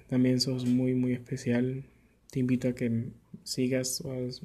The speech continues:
mis redes sociales para que podamos tener una comunicación más amena.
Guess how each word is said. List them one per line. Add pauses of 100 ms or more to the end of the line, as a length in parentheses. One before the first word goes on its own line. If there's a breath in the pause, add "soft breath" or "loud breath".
(120)
mis
redes
sociales (580 loud breath)
para
que (100)
podamos
tener
una
comunicación
más
amena.